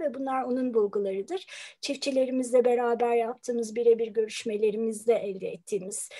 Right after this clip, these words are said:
sonuçları, e, şu anda yayına hazırlıyoruz. Bilimsel yayına hazırlıyoruz. Tez çıktı, tamamlandı ama bilimsel yayına hazırlıyoruz. Ama bir kilo domatesin yanında mesela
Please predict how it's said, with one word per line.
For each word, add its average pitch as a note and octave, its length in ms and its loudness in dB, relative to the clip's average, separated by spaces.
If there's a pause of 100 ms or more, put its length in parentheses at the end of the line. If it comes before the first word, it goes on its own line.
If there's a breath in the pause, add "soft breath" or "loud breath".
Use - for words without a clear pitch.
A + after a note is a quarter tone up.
(160 loud breath)
sonuçları, A#3+ 1000 4
e, A#3+ 100 6
şu B3+ 200 -2
anda A#3+ 220 6
yayına A#3+ 500 6
hazırlıyoruz. G3 720 -4
Bilimsel A3+ 520 -4
yayına A3+ 320 2
hazırlıyoruz. G3 680 -2
Tez A3+ 380 0
çıktı, A#3 320 -4
tamamlandı G#3+ 760 -4
ama C#4+ 280 -4 (500 loud breath)
bilimsel B3 520 0
yayına A#3+ 380 4
hazırlıyoruz. G3 840 -6 (320 loud breath)
Ama D4 200 6
bir G4 220 6
kilo C#4+ 300 4
domatesin D4 640 0
yanında C4+ 480 2
mesela C#4 640 -2